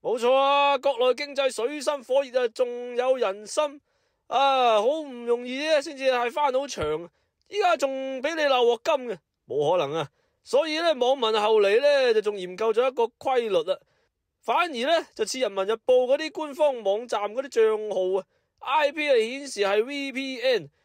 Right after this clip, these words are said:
但係呢，呢啲五毛水軍嗰啲賬號啊，全部係中國直連啊，所以啊，最合理嘅推斷呢，就係呢啲賬號呢，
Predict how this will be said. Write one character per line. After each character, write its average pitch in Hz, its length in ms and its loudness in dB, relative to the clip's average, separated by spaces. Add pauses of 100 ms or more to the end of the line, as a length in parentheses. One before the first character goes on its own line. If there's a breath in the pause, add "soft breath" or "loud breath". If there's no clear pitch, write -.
(200)
但 220 540 2
係 214 280 2
呢， 269 160 4
呢 269 60 -2
啲 269 480 -4
五 202 320 -16
毛 165 220 0
水 214 320 -2
軍 254 180 -2
嗰 233 100 2
啲 226 60 -14
賬 208 240 -2
號 196 300 -2
啊， 185 100 -20
全 202 460 2
部 233 80 2
係 233 220 2
中 254 440 -4
國 233 240 -2
直 190 220 -4
連 156 220 -8
啊， 160 40 -14 (340)
所 233 220 2
以 220 100 4
啊， 196 60 4
最 208 640 4
合 175 180 0
理 196 220 4
嘅 208 160 2
推 226 340 0
斷 175 200 -2
呢， 196 280 2
就 170 100 -2
係 156 240 0 (640)
呢 - 60 -8
啲 285 180 -2
賬 220 280 2
號 202 400 6
呢， 269 80 -8